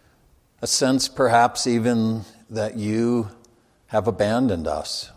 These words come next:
or perhaps we have even missed the truth. I pray that the exhortation and encouragement that the writer intended for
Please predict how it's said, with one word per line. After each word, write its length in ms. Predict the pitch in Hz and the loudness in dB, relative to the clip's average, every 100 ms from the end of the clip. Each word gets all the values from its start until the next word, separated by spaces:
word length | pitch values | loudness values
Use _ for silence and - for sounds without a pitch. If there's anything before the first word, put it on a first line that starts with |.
| - | -6
or 140 | 104 98 | -4 -2
perhaps 560 | 110 101 104 107 - | -2 0 2 0 -2
we 180 | 107 104 | -4 -2
have 180 | 104 95 | -2 -2
even 320 | 104 101 98 | -4 -6 -4
missed 520 | 110 113 - - - _ _ _ _ - | -2 -2 -2 -4 -10 _ _ _ _ -10
the 100 | 98 | -10
truth. 580 | - 127 101 69 - - _ _ _ _ _ _ _ _ _ _ _ _ _ _ _ _ _ _ - | -4 -2 -2 -4 -12 -20 _ _ _ _ _ _ _ _ _ _ _ _ _ _ _ _ _ _ -8
I 60 | 104 | -8
pray 400 | - 151 156 160 | 2 6 8 6
that 240 | 127 101 | 2 0
the 440 | 127 117 113 107 95 - _ _ _ | 0 2 2 0 -4 -16 _ _ _
exhortation 1040 | - 123 - 123 - 123 135 - 123 104 113 | -4 -4 -2 -4 -2 0 0 -2 -6 -4 -4
and 160 | 110 | -2
encouragement 800 | 101 98 - 135 123 104 104 98 | -4 -4 -2 0 0 -4 -8 -6
that 160 | 110 - | -8 -6
the 100 | 107 | -2
writer 460 | 104 113 127 120 | 2 2 2 -2
intended 600 | 107 101 - 117 113 101 87 | -4 -6 -8 -8 -8 -8 -8
for 400 | 120 110 107 | -6 -4 -4